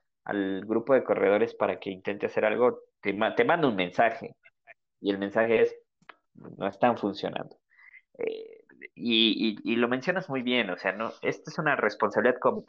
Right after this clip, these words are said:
compartida entre la línea ofensiva y, y los, eh, running backs. Eh, pero definitivamente también estos, es-,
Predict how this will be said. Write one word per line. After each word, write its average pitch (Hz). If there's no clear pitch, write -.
compartida 131
entre 98
la 101
línea 131
ofensiva 143
y, 101
y -
los, 98
eh, 101
running 98
backs. -
Eh, -
pero 117
definitivamente 143
también 120
estos, -
es-, 240